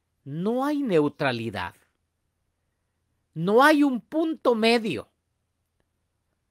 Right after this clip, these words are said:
donde uno pueda permanecer, porque para Jesús no existe la mediocridad en la persona.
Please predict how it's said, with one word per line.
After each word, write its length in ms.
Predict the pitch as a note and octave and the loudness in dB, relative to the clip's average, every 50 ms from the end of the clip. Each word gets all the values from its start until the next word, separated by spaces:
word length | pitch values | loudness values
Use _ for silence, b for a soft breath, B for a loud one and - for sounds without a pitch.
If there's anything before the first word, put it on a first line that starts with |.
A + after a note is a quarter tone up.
| _ _ _ _ _ | _ _ _ _ _
donde 360 | C#3 F3 E3+ D#3 D3 C3+ C#3 | -6 -4 -4 -4 -4 -4 -4
uno 380 | D#3 F#3+ A#3 A3 G#3 F3+ A#2 _ | -4 -4 -4 -4 -6 -8 -8 _
pueda 340 | - E3 E3+ E3+ D3+ - | -8 -8 -6 -6 -8 -8
permanecer, 720 | - C3 A2+ G#2+ G2+ G#2 G2+ F#2 F#2 - - - - _ - _ _ _ _ _ _ _ _ _ _ _ _ _ _ _ _ _ _ _ | -8 -12 -12 -10 -12 -14 -14 -14 -16 -18 -20 -20 -20 _ -20 _ _ _ _ _ _ _ _ _ _ _ _ _ _ _ _ _ _ _
porque 360 | - C3 A#2+ - _ B2 A#2+ | -12 -12 -12 -12 _ -16 -16
para 260 | _ - G#2 G2+ G#2 | _ -14 -14 -14 -14
Jesús 600 | F#2+ G#2+ A2+ - - - G#3 A3+ G3+ - _ _ _ _ _ _ _ _ _ _ _ _ _ _ _ _ _ _ | -16 -18 -20 -20 -14 -14 -14 -14 -14 -18 _ _ _ _ _ _ _ _ _ _ _ _ _ _ _ _ _ _
no 360 | - B2+ B2+ C3+ D#3 F#3+ G3+ | -16 -14 -12 -8 -6 -6 -6
existe 680 | F3+ E3+ _ _ - - - C4 - _ _ - C#3 | -6 -8 _ _ -20 -20 -20 -20 -20 _ _ -12 -10
la 140 | A#2 G#2+ G2 | -8 -8 -8
mediocridad 800 | G2+ G2+ G2+ G2 F#2 G2+ F#2+ _ _ G2 F#2+ G2 F2 F#2 F2+ F2+ F#2+ | -8 -10 -12 -12 -12 -14 -18 _ _ -18 -16 -16 -14 -14 -16 -16 -16
en 120 | F#2+ F#2 | -18 -20
la 100 | F2+ - | -20 -20
persona. 680 | _ G2 F#2+ _ - - - _ A2+ _ _ _ _ | _ -20 -20 _ -20 -20 -20 _ _ _ _ _ _